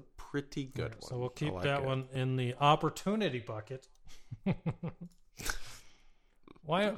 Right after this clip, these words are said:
Speaker 2: I, did I just sell that?
Speaker 1: Uh.
Speaker 2: Oh, thank God. All right. Um, we got another tenacity arrow on a potency set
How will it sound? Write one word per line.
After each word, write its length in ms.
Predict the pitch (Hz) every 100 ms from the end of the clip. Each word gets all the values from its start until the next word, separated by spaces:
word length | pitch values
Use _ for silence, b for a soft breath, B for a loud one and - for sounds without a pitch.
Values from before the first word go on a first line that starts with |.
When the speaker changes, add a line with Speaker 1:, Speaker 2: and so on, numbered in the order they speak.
| - 160
Speaker 2:
I, 100 | 170 -
did 140 | 165 170
I 60 |
just 240 | 208 349 -
sell 260 | 123 127 117
that? 220 | - 117 107
Speaker 1:
Uh. 60 |
Speaker 2:
Oh, 180 | 120 101 - -
thank 200 | 117 -
God. 240 | 104 95 98 - 139
All 80 |
right. 240 | 117 107 -
Um, 600 | 143 143 143 139 139 127 - - - _ - - - b b b b b b - -
we 120 | 139
got 280 | 151 151 151
another 500 | 147 147 175 185 180
tenacity 920 | 180 - 160 151 170 202 - 185 160
arrow 600 | 143 135 135 135 139 143 - -
on 140 | 143 131
a 60 |
potency 500 | 120 - 113 143 -
set 600 | 120 - 139 123 123 -